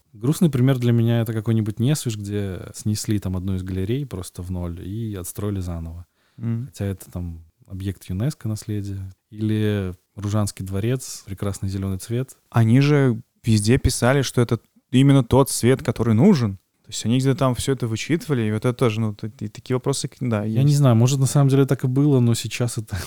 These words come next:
Speaker 1: <laughs> на мой вкус, это смотрится не очень хорошо, это даже плохо.
Speaker 2: Хорошо, мы про плохо вот наговорили, да, что всё <laughs> очень плохо. А тебе что-то нравится? Вот что ты можешь подумать, как раз хотя бы один пример, что тебе понравилось, как это реконструировали? Или вот такое, кроме, там, не знаю, может, тебе мир нравится, но это,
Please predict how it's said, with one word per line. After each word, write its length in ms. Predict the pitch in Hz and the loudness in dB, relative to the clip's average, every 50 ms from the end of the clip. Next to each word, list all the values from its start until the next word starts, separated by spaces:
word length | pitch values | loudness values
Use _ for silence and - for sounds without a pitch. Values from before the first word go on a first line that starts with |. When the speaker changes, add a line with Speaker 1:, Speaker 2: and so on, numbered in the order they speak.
| - - - | -14 -16 -20
Speaker 1:
<laughs> 200 | - - _ - | -20 -20 _ -8
на 160 | 127 127 131 | -4 0 2
мой 160 | 127 135 156 | 2 4 2
вкус, 460 | 156 - - 131 120 - - - - - | 2 0 -2 -2 -2 -2 -4 -6 -6 -8
это 180 | 101 - 117 | -8 -6 -8
смотрится 520 | 107 - 110 113 117 110 104 - - 107 104 | -4 -2 -2 0 0 -2 -4 -4 -6 -6 -4
не 180 | 107 113 117 | -2 0 2
очень 240 | 110 104 98 - 101 | 2 0 0 -4 -6
хорошо, 360 | 95 - 98 95 95 - 95 92 | -8 -8 -8 -10 -8 -10 -12 -14
это 140 | 92 - 113 110 104 _ _ - - - _ _ - - | -14 -14 -18 -20 -20 _ _ -20 -20 -20 _ _ -16 -8
даже 280 | 104 110 110 110 107 | -6 -4 -4 -4 -6
плохо. 540 | - _ _ - 92 90 87 - - 90 85 _ _ _ _ - | -8 _ _ -12 -10 -10 -10 -10 -12 -16 -16 _ _ _ _ -10
Speaker 2:
Хорошо, 500 | - - 135 143 165 - - 135 113 104 - | -2 2 4 4 4 4 4 4 4 4 2
мы 160 | 117 123 123 | 0 -2 2
про 140 | - - 135 | 2 2 2
плохо 340 | - 143 139 135 - 139 120 | 2 2 0 2 0 -2 -2
вот 280 | - 110 120 113 - | -2 -2 -4 -2 0
наговорили, 460 | 120 120 120 113 113 113 120 147 160 139 | 2 2 2 4 4 4 4 4 2 2
да, 180 | 123 120 113 | 2 0 0
что 180 | 110 - - - | -2 -8 -12 -12
всё 180 | - - 120 | -4 0 2
<laughs> 0 | |
очень 260 | 120 131 - 170 160 - | 2 4 4 4 4 6
плохо. 340 | 143 131 123 - 131 120 - _ - | 6 6 4 4 0 -4 -4 _ 0
А 140 | 120 120 113 | 0 2 2
тебе 280 | - 127 117 143 156 - | 2 0 0 0 0 0
что-то 300 | - - - 139 - 127 | -2 -2 -2 0 2 4
нравится? 340 | 127 131 160 196 - - | 4 6 6 4 4 2
Вот 60 | 135 - | 0 2
что 140 | - 139 | 2 0
ты 100 | - - | 2 2
можешь 240 | 123 120 120 - - | 4 2 2 2 0
подумать, 340 | - - 120 117 131 135 - | 0 0 0 0 0 -2 -2
как 140 | - 127 - | -6 -8 -8
раз 120 | 120 113 - | -8 -8 -8
хотя 160 | - - 127 | -6 -4 -2
бы 100 | 120 123 | -2 0
один 140 | 117 120 117 | 0 0 -2
пример, 340 | - - 120 120 127 156 156 | -2 -4 -4 -2 -2 -2 -2
что 160 | - - 127 | -4 -8 -8
тебе 160 | - - 120 110 | -4 -2 -2 -2
понравилось, 300 | - 110 117 135 143 - | 0 -2 -2 -2 -2 -4
как 200 | - 127 - - | -6 -8 -8 -8
это 100 | - - | -10 -10
реконструировали? 920 | 120 - - _ - 120 113 - - - - 110 113 135 160 170 156 139 | -10 -10 -10 _ -6 -4 -4 -6 -8 -8 -6 -4 -2 -2 -2 -2 -2 -2
Или 240 | 131 123 113 110 110 | -2 -4 -4 -4 -6
вот 220 | 110 110 113 - _ | -8 -8 -10 -14 _
такое, 240 | - - - 107 | -16 -8 -6 -6
кроме, 280 | 104 - - 113 110 107 | -6 -4 -4 -2 -2 -2
там, 180 | - 107 104 110 | -2 -2 -2 -2
не 60 | 110 | -2
знаю, 180 | 107 107 107 | -2 -2 -2
может, 160 | 107 104 - - | -4 -4 -6 -8
тебе 140 | - 107 | -6 -4
мир 160 | 113 139 160 147 | -2 -2 -2 -2
нравится, 320 | 139 131 120 - - 120 | -4 -4 -6 -6 -6 -8
но 60 | 120 | -8
это, 200 | 117 - 113 113 | -8 -6 -8 -10